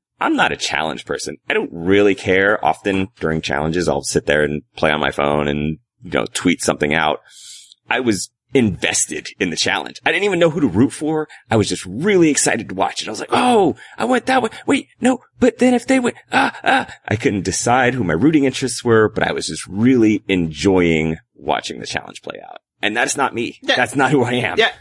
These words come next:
Speaker 2: And just like that opening scene, I think will show, like, if this season is doing it right, it's the balance. It's that, yeah, the heavy nostalgia of, you know, "I can't believe we're spending these time with these folks. I can't believe we've been here and gone through this."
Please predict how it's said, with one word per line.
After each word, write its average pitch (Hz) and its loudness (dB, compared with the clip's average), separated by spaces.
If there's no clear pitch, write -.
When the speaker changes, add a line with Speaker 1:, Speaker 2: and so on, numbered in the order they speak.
Speaker 2:
And 208 2
just 302 0
like 339 2
that 233 2
opening 214 0
scene, 233 0
I 175 4
think 165 -4
will 156 -2
show, 170 2
like, 135 2
if 151 -2
this 147 -4
season 135 -6
is 131 0
doing 127 0
it 107 -6
right, 127 2
it's 107 -6
the - -2
balance. 123 0
It's 120 -10
that, 135 0
yeah, 190 4
the 143 4
heavy 127 0
nostalgia 143 0
of, 98 0
you 120 -4
know, 98 0
"I 110 -2
can't 110 -4
believe 120 -4
we're 120 -4
spending 117 -2
these 110 -6
time 120 -2
with 127 -20
these 120 -4
folks. 123 -4
I 123 0
can't 135 -2
believe 123 -2
we've 113 0
been 120 2
here 127 4
and 107 0
gone 107 0
through 139 -4
this." 151 -2